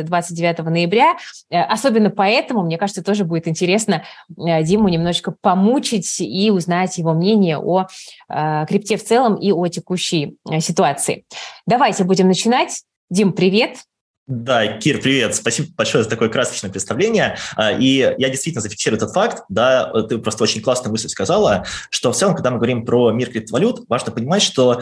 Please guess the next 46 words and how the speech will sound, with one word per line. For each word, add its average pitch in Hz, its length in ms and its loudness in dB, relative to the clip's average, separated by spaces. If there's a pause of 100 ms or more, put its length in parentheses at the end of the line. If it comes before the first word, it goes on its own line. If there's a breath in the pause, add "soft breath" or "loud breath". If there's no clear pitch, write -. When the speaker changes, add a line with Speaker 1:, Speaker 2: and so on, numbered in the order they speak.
(120)
Speaker 2:
по-хорошему, - 320 0
это 117 100 -4
должен 120 160 0
быть 123 160 -4
один 139 280 0
из 135 240 -4
инструментов 156 640 -2
в - 20 -20
портфеле 107 340 -2
инвестора, 117 580 0
да, 127 140 4
который - 300 -2
просто - 260 -2
позволяет 95 480 0
вам, 175 240 0 (180 loud breath)
ну, 151 60 2
вот, 107 160 0
соблюдать 113 400 -2
некие 113 240 -6
пропорции, 123 640 0 (160 loud breath)
ну, 147 80 2
такие, - 240 0
которые 104 220 0
вам 110 120 0
комфортны, 175 460 -2
да, 113 160 2
исходя 104 220 -2
из 110 80 0
вашего 107 240 0
риск-профиля. - 580 -4 (300 loud breath)
Вот, 117 240 2
поэтому, 156 480 2 (120)
а, 104 140 2
несмотря 120 240 -2
на 143 60 -2
то, 143 80 2
что 117 440 4
я 113 300 2
такой 113 320 -2
тоже 123 220 -2
большой 110 320 -2
любитель 107 400 -6
в - 20 -20
целом 98 400 -4
мира 107 240 -4
криптовалют, 131 560 -2